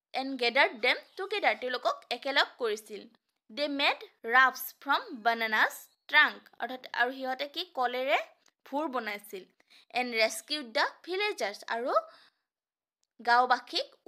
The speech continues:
উদ্ধাৰ কৰিছিল। ৰেস্কিউড মানে হ'ল উদ্ধাৰ কৰা। দ্য, দে ইভাকুৱেটেড দ্য পিপল অফ চিটলীয়া টু দ্য হাই গ্ৰাউণ্ডছ অফ দ্য স্কুল বিল্ডিং।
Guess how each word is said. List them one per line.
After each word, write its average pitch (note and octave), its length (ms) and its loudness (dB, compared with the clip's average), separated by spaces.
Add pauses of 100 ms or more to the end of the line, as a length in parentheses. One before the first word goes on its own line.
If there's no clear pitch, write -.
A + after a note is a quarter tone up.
উদ্ধাৰ B3 340 -2 (160)
কৰিছিল। A4 400 -4 (220)
ৰেস্কিউড A#3+ 400 -8 (120)
মানে C4 200 -4
হ'ল E4 120 -4 (200)
উদ্ধাৰ A3+ 360 -6
কৰা। G3 160 -8 (2500)
দ্য, C4+ 120 4 (280)
দে C4+ 120 -2 (460)
ইভাকুৱেটেড G#4 640 -4 (100)
দ্য D4 80 0 (120)
পিপল C#4+ 240 -10 (100)
অফ F4+ 40 -2 (100)
চিটলীয়া C4 440 -2 (180)
টু C4 80 -10 (100)
দ্য C4+ 100 8 (300)
হাই C4 160 6 (160)
গ্ৰাউণ্ডছ A#3 380 2
অফ A3+ 60 -6 (100)
দ্য C#4 80 2 (140)
স্কুল D#4+ 280 -6 (120)
বিল্ডিং। F#4 340 -4